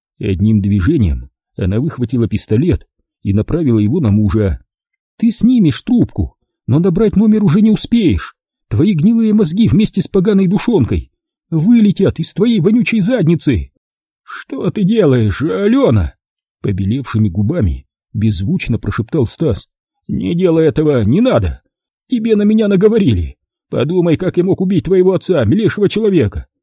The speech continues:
Ты только вспомни, когда он болел, я покупал ему лекарства! А помнишь, мы играли с ним в шахматы!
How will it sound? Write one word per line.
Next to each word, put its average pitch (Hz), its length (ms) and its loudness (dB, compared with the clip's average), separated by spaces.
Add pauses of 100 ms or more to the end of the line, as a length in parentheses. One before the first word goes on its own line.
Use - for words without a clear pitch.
(180)
Ты 240 140 -6
только 220 240 0
вспомни, 131 560 -2 (240)
когда 185 260 -2
он 185 140 2
болел, 214 260 2
я 165 120 4
покупал 190 400 -2
ему 208 120 2
лекарства! 151 640 -2 (320)
А 202 120 -4
помнишь, 180 400 0
мы 180 100 0
играли 208 280 0
с - 80 -4
ним 233 120 0
в - 60 -2
шахматы! 143 580 -2